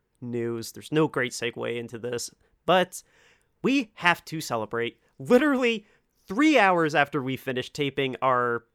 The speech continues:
last Brownie Bites news episode, this came up. T M Z reported that Nicolas Cage, greatest actor in the world, according to us, married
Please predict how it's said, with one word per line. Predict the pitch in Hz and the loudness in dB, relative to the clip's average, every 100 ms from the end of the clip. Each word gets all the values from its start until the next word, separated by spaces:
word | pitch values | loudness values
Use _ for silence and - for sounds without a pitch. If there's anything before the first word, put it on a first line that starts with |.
| - | 0
last | 131 127 - | 0 0 -2
Brownie | 127 123 | -4 -2
Bites | 120 110 120 | -4 -4 -8
news | 123 117 | -6 -6
episode, | 117 117 117 110 110 - _ | -6 -6 -4 -4 -6 -12 _
this | 147 196 - | 0 0 0
came | 151 143 117 | -2 0 0
up. | 120 117 - _ _ _ _ _ _ _ | -2 -2 -10 _ _ _ _ _ _ _
T | 202 202 | 2 2
M | 170 | 2
Z | 143 135 | 0 -2
reported | 127 147 135 135 131 - | -2 0 0 0 -2 -8
that | 123 143 131 - - | 0 4 4 2 -8
Nicolas | 151 135 185 196 160 170 - - | -8 -2 0 0 -2 -4 -6 -12
Cage, | - 151 143 127 117 - _ _ _ _ - | -8 -6 -4 -6 -8 -14 _ _ _ _ -2
greatest | 156 180 160 165 | 2 2 2 4
actor | 160 160 156 | 4 4 -2
in | 151 | -2
the | |
world, | 147 139 127 127 120 - _ _ _ | -2 0 2 0 -4 -10 _ _ _
according | 139 143 135 131 | -6 -2 -2 -2
to | - | -2
us, | 117 117 - - _ _ _ _ 135 | -2 -2 -6 -14 _ _ _ _ 0
married | 151 156 151 147 143 127 | 6 8 6 4 0 -4